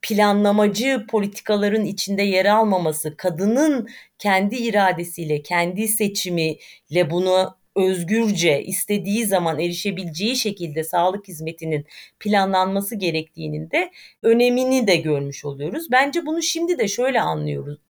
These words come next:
düşünmemiz gerekiyor. Kadınlar çok kolay vazgeçtiler. <laughs> Yani işte sonuçta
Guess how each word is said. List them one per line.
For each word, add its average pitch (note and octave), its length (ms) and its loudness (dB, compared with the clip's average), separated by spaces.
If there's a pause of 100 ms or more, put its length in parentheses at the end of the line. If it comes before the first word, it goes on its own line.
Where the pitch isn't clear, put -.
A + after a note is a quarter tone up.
düşünmemiz D3+ 600 -4
gerekiyor. D#3 580 -6 (320)
Kadınlar D#4+ 440 0
çok F4 240 -2
kolay F#3+ 380 2
vazgeçtiler. C#3+ 880 -4
<laughs> - 60 -12 (300)
Yani G#3 360 2 (380)
işte - 160 -8
sonuçta B3+ 480 0